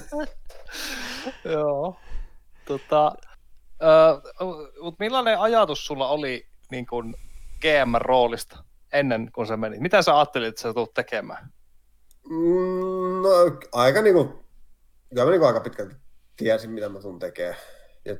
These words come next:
Speaker 2: te-, aika pitkälti tehnytkin niitä, niitä asioita, mi-, mitä niinku ajattelikin. Et
Speaker 1: Mm.
Speaker 2: pitää sisällä. Et enemmän tietysti miettii sitä niinku sieltä kiekko-, kiekkopuolelta, et mitä niinku
Speaker 1: Mm.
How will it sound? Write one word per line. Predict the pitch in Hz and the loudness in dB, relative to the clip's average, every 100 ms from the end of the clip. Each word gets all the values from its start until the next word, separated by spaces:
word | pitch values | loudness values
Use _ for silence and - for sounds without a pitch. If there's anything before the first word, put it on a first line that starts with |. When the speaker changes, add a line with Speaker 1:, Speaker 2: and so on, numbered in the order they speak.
| - | -6
Speaker 2:
te-, | - 110 | -2 -2
aika | 117 110 | -2 -4
pitkälti | 110 113 107 | -4 -6 0
tehnytkin | 107 104 95 - | 0 0 -8 -10
niitä, | - - - - | -10 -12 -14 -12
niitä | - 80 | -6 -4
asioita, | 90 92 92 - - - - - - - - | -4 -4 -6 -8 -14 -20 -20 -20 -20 -20 -12
mi-, | 95 80 | -8 -4
mitä | 101 95 | -4 -2
niinku | 98 | 2
ajattelikin. | 98 92 - - - - - - - - - - - | 2 0 -6 -10 -10 -14 -18 -20 -20 -20 -20 -12 -2
Et | 107 117 | -2 -2
Speaker 1:
Mm. | 117 | -6
Speaker 2:
pitää | 107 110 | 4 4
sisällä. | 107 98 98 95 95 | 4 0 -2 0 -2
Et | - | -2
enemmän | 107 117 120 | 0 2 2
tietysti | 131 123 - | 4 4 2
miettii | 123 117 117 113 | 0 0 0 -2
sitä | 113 | 0
niinku | 113 113 | 0 0
sieltä | - 110 | 0 0
kiekko-, | - 101 - 87 - - - - - | 0 -2 -4 -8 -10 -20 -20 -20 2
kiekkopuolelta, | 120 - - 85 85 90 107 - - - | 2 2 -2 -4 -2 -2 -6 -10 -12 -20
et | - | -8
mitä | 101 | -4
niinku | 98 | -2
Speaker 1:
Mm. | 101 | -4